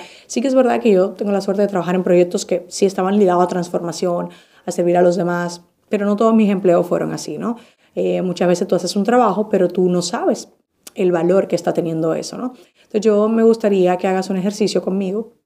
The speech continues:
eh, ya que estamos terminando el año, de realmente pensar en el impacto que tú has generado. O sea, al final todo va de hacer este mundo mejor, ¿no? Mientras nosotros, que también somos parte del mundo, nos hacemos mejores. Entonces,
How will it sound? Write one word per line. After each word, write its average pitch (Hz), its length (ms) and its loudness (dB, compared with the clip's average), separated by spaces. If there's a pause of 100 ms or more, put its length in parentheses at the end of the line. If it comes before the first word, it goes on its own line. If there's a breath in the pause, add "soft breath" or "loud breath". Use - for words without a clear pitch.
(640)
eh, 185 460 2
ya 175 160 4
que 185 80 -2
estamos 185 320 -4
terminando 185 420 2
el 202 100 6
año, 175 340 -2 (420 loud breath)
de 196 560 4
realmente 196 640 4
pensar 190 600 -2 (260)
en 220 140 0
el 214 140 0
impacto 220 560 -2
que 226 100 -2
tú 185 200 -4
has 180 180 -6
generado. 170 600 -12 (420)
O - 80 -20
sea, 208 60 -2
al 202 80 0
final 247 320 0
todo 254 240 6
va 240 180 6
de 202 300 2
hacer 190 240 -2
este 185 180 -2
mundo 175 400 2
mejor, 170 480 -6
¿no? 185 360 -4 (340)
Mientras 214 600 -2
nosotros, 180 520 0
que 180 80 -8
también 170 180 -2
somos 185 220 0
parte 185 240 2
del 202 80 2
mundo, 202 500 2
nos 185 160 -4
hacemos 151 380 -6
mejores. 208 400 -2 (240 soft breath)
Entonces, - 380 -6